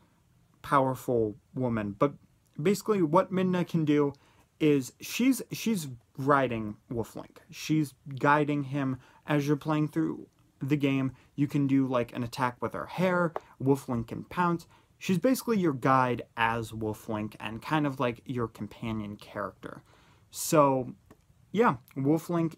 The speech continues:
is trying to help. He got chained up at some point, apparently. But let's open this amiibo. So far from looking at it, it looks kind of, like,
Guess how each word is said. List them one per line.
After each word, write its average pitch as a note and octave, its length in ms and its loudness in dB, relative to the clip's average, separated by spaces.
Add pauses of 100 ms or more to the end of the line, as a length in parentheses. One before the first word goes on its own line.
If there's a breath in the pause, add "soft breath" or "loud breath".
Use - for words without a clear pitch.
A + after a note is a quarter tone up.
is C3+ 260 0
trying C3+ 240 -4
to B2+ 60 -6
help. B2+ 320 -2
He B2 300 -4 (300)
got - 260 -2
chained A#2+ 280 -6
up - 240 -6 (140)
at A2+ 240 -6
some A2+ 180 -6
point, A2 220 -6
apparently. A2+ 500 -6 (320 loud breath)
But C#3+ 80 -4
let's A3 220 4
open G3+ 280 2
this F3+ 180 0
amiibo. D3 500 2 (260 soft breath)
So D4 340 2
far G4 260 -2
from F#3 320 2
looking G#3 560 -2
at C#4 200 -2
it, B3+ 180 -2
it D#3+ 100 2
looks F3+ 420 0
kind D#3+ 480 -2
of, F3+ 140 -4
like, C3 400 0